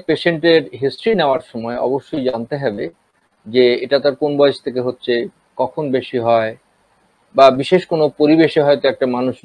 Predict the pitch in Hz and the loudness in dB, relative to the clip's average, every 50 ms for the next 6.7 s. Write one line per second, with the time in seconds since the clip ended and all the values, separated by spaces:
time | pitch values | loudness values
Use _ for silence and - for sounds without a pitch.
0 | 120 120 120 120 - - - 135 - - 127 123 - - 156 139 - 143 131 131 | 0 4 4 4 2 0 -6 -6 -6 -4 -4 -6 -4 -4 -6 -2 2 2 2 2
1 | 131 123 120 123 123 123 123 120 113 - _ - 113 117 113 - 120 117 117 113 | 2 0 -2 -4 -4 -2 -2 -2 -4 -6 _ -10 -8 -6 -6 -4 -2 -4 -4 -4
2 | 117 113 110 110 - _ - 113 107 107 104 - _ _ _ _ _ _ _ _ | -4 -6 -6 -8 -10 _ -6 -4 -4 -4 -4 -8 _ _ _ _ _ _ _ _
3 | _ _ _ - 160 170 170 175 175 170 165 156 160 156 - 165 147 139 151 127 | _ _ _ 0 4 6 6 8 6 6 8 8 8 8 8 4 2 2 2 2
4 | - 151 127 - 143 135 131 131 131 131 127 123 - - _ _ - 123 113 110 | 0 -2 0 2 0 0 0 0 -2 -2 -2 -4 -8 -10 _ _ -6 -6 -2 -2
5 | 120 120 117 113 117 117 113 117 117 - - 117 110 - 131 131 123 - - 131 | 0 0 0 2 2 2 2 0 -2 -6 -12 -18 -10 -4 -2 -2 -2 -4 -6 -8
6 | 120 - - 117 110 117 110 - - 113 - - 110 | -8 -6 -6 -6 -4 -4 -6 -6 -8 -10 -10 -10 -12